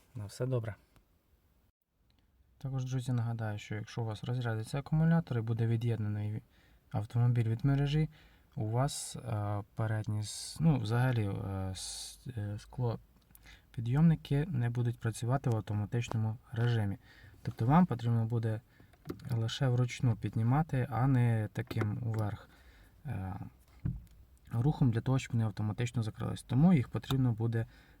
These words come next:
адаптувати. Для цього опускаєте їх в саме нижнє положення, трошки затримуєте кнопки і потім піднімаєте в саме верхнє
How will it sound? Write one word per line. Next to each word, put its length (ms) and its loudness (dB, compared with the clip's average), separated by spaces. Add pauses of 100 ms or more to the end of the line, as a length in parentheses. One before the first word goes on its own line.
адаптувати. 680 -2 (340)
Для 120 2
цього 320 4
опускаєте 680 -2
їх 100 -4
в 40 -10
саме 260 2
нижнє 300 2
положення, 460 4
трошки 320 -4
затримуєте 600 0
кнопки 500 -4 (420)
і 160 4
потім 360 2
піднімаєте 680 2 (440)
в 300 -6
саме 400 2
верхнє 420 0